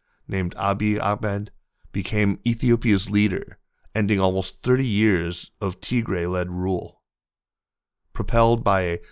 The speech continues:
self-penned prosperity gospel that would forge a path between the political left and right, Abiy ended a twenty-year war with neighboring Eritrea and won the twenty nineteen Nobel Peace Prize.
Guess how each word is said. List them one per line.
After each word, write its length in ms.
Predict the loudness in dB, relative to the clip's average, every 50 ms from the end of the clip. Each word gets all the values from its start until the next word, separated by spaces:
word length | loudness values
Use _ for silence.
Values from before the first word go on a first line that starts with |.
| _ -12
self-penned 760 | -2 2 2 2 2 0 -4 -6 -4 -2 -2 -2 -4 -8 -8
prosperity 720 | -6 -4 -4 -4 -4 -4 -2 0 2 2 0 -2 -4 -4
gospel 560 | -4 -2 -2 -4 -4 -6 -10 -10 -10 -10 -12 _ _ _ _ _ -8
that 140 | -4 -2 -2
would 160 | -2 -2 -2
forge 260 | -2 -2 0 0 0 -2
a 60 | -4
path 360 | -2 -2 0 0 0 -2 -4
between 300 | -8 -8 -6 -6 -4 -4
the 80 | -4 -4
political 460 | -6 -4 -4 -4 -4 -4 -4 -4 -2
left 260 | -2 -2 -4 -4 -6
and 140 | -8 -6 -4
right, 240 | -4 -4 -4 -4 -8 _ _ _ _ _ _ _ -4
Abiy 460 | -2 -2 0 0 2 2 2 0 -2 -6 _ _ _ _ _ _ _ _ 0
ended 360 | 2 2 4 4 2 2 0 -2
a 80 | -6 -6
twenty-year 640 | -6 -6 -6 -4 -4 -2 -2 -2 -2 0 0 0 0
war 600 | 0 0 0 0 2 2 0 -2 -4 -8 -10 -8
with 180 | -8 -8 -6 -4
neighboring 440 | -2 -2 -2 -2 -2 -2 -2 -2 -4
Eritrea 640 | -4 -4 -4 -4 -6 -8 -6 -6 -4 -4 -4 -6 -8 -10 _ _ _ _ _ _ _ _ -4
and 240 | -2 0 0 2
won 380 | 2 2 2 2 2 0 -2 -6 -10 _ _ _
the 100 | -2 0
twenty 320 | 0 0 0 -2 -2 0 -2
nineteen 600 | -2 -2 -2 -4 -6 -6 -4 -4 -2 -4 -4 -6 _ -6
Nobel 400 | -4 -2 -2 0 0 -2 -2 -2
Peace 260 | -4 -4 -4 -6 -6
Prize. 500 | -8 -8 -8 -8 -8 -10 -12 -12 -14